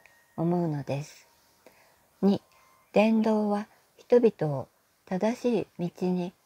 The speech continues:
導く愛。各文明や各宗教の中に流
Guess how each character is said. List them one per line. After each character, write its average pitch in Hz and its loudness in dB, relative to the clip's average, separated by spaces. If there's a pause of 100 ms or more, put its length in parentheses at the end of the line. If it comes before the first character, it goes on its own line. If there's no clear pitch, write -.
(120)
導 226 0
く 180 -4
愛。 160 -4 (1120)
各 240 0
文 180 2
明 175 -2
や 160 -4 (320)
各 233 -2
宗 240 6
教 175 -2
の 156 -8 (160)
中 196 -8
に 147 -8 (400)
流 175 -4